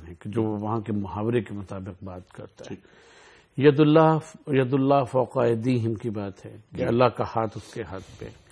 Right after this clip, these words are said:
Speaker 1: अब ये यद जो है वो कुदरत के माना में अरबी में इस तरह से जो इस्तेमाल होता है तो वो कुदरत के माना में इस्तेमाल होता है कि अल्लाह ताला की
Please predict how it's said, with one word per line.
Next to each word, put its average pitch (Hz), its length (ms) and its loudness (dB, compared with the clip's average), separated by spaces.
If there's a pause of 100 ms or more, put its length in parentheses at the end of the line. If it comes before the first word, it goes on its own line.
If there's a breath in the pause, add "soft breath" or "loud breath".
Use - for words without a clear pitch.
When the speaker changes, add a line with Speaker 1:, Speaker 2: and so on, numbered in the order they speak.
(180 soft breath)
Speaker 1:
अब 147 280 -2
ये 170 180 6 (200)
यद 165 260 4
जो 131 140 2
है 135 160 2
वो 139 160 0 (120)
कुदरत 127 400 2
के 123 60 -2
माना 113 260 -2
में 117 220 -4
अरबी 113 340 -2
में 107 160 -4 (120)
इस - 220 -12
तरह 98 260 -6
से - 160 -14
जो - 560 -10
इस्तेमाल 113 460 0
होता 104 180 -6
है 117 60 -8
तो 151 120 -6
वो 147 220 -10
कुदरत 117 400 4
के 104 60 -10
माना 95 260 -14
में 107 140 -20
इस्तेमाल 113 500 -20
होता 117 240 -18
है - 40 -20 (320 soft breath)
कि - 80 -2
अल्लाह 123 180 -2
ताला 131 300 2
की 110 140 -10